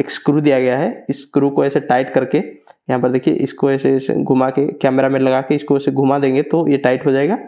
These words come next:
Next इसको यहाँ पर आके ऐसे fit कर देते हैं, तो camera के साथ ये भी लग जाता है। Next यहाँ पर आपको एक bubble head मिलता है, जिसको कि यूज़ करके हम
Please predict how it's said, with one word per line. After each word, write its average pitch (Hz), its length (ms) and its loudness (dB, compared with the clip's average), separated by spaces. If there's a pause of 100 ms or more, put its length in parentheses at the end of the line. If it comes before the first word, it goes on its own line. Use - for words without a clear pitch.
(360)
Next 165 300 -2
इसको - 260 -2
यहाँ 135 220 0
पर 131 160 0
आके - 480 -2
ऐसे 156 180 -2 (600)
fit 143 160 0
कर 123 140 0
देते 123 280 -2
हैं, 139 180 -8 (760)
तो - 400 0
camera 131 280 2
के 139 100 0
साथ - 500 -4
ये 127 160 2
भी 180 160 0 (120)
लग 120 180 0
जाता 120 240 -2
है। 120 300 -6
Next 165 240 2
यहाँ 147 180 0
पर 156 80 2
आपको 156 280 0
एक 156 220 -4 (140)
bubble 135 320 2
head 147 160 2
मिलता 135 240 0
है, 156 300 -6
जिसको 135 300 -2
कि 147 140 -2
यूज़ 135 180 -2
करके 143 240 0
हम 190 340 -4